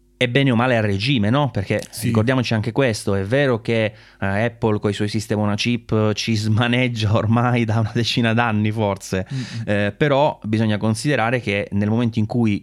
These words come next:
Speaker 1: uscirà il primo Mac con il suo sistema on a chip, bene o male ci sarà qualcosa che andrà un attimino affinata, perché ben-, non è, non è la stessa cosa, insomma, no? Come,
Speaker 2: Sì.
Speaker 1: ehm, come si può immaginare. Per cui,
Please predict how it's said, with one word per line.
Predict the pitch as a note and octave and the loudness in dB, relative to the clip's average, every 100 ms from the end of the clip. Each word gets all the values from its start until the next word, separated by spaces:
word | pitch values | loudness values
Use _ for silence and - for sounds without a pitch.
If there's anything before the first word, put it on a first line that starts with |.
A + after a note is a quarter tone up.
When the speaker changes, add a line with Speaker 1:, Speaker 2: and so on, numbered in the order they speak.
| - | -6
Speaker 1:
uscirà | - - B2+ A#2 - | -8 -2 0 0 -4
il | G2 | -4
primo | A#2+ E3 D#3 | 0 0 2
Mac | D#3 A#2+ - F#2 - | 0 -2 -4 -6 -2
con | B2 A2+ | 0 0
il | F#2+ | -2
suo | - G#2 | -2 -4
sistema | G2 - G#2 | -4 -6 -4
on | D#3+ | -2
a | |
chip, | D3+ F#2 F2+ - G2 F#2+ - _ _ - | -4 -4 -6 -2 -4 -4 -14 _ _ -4
bene | G#2+ G#2+ A#2 | 0 2 2
o | B2 | 2
male | F2+ F#2 G#2+ G2 _ | 0 -2 -2 -2 _
ci | - F#2+ | -10 -10
sarà | - - G2+ - - | -10 -6 -4 -4 -4
qualcosa | G2 F#2 - F#2+ F#2 | -4 -4 -4 -4 -4
che | F2+ | -4
andrà | F#2+ F#2+ F#2+ F#2 | -4 -2 -2 -2
un | F#2 | -4
attimino | F#2 - G2 F#2 | -6 -4 -2 -2
affinata, | F2+ F#2+ F#2+ F2+ F#2 | -4 -4 -4 -4 -6
perché | F2+ - F#2 | -10 -12 -10
ben-, | F#2 F#2 F2+ | -8 -8 -8
non | F2+ F2+ | -8 -4
è, | G#2+ | -4
non | G#2 F#2 G2 | -4 -4 -4
è | |
la | G#2 | -4
stessa | F#2+ G2 - - | -4 -6 -6 -6
cosa, | G#2 F2+ F#2+ | -4 -4 -6
insomma, | G2 - F2+ G2 | -6 -8 -8 -6
no? | G#2+ E2 | -6 -8
Come, | F2 F#2+ | -4 -4
Speaker 2:
Sì. | A2+ - - - | -4 -10 -20 -10
Speaker 1:
ehm, | F2 F2 F2 E2 F2 | -4 -4 -4 -4 -4
come | F#2+ | -4
si | F#2+ F#2+ | -4 -2
può | G2 | -2
immaginare. | F#2+ F#2+ G2+ F2 F2 | -2 -2 -4 -4 -6
Per | G2+ G2 | -8 -2
cui, | G#2 G2 | -2 -2